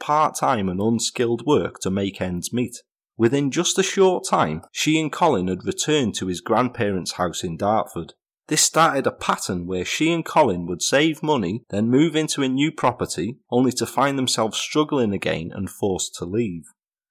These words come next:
They moved back out of her parents' house in nineteen sixty and went to live in Chester Road in Sidcup,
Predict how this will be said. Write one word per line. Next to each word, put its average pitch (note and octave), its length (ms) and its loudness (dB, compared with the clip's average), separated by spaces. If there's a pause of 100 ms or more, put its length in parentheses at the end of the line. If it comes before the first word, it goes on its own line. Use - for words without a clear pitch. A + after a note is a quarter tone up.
(160)
They A2+ 120 4
moved F#3+ 460 2
back D3 320 2
out G#2 140 4
of G#2 80 -2
her A#2 120 2
parents' E3 600 2
house F2 320 0
in F#2+ 160 0
nineteen A2 420 -2
sixty - 640 -8
and F2+ 100 -4
went C#3 240 0
to - 80 0
live D3 240 4
in F#2 140 0
Chester - 480 -4
Road B2+ 340 2
in F2 140 -2
Sidcup, - 640 -4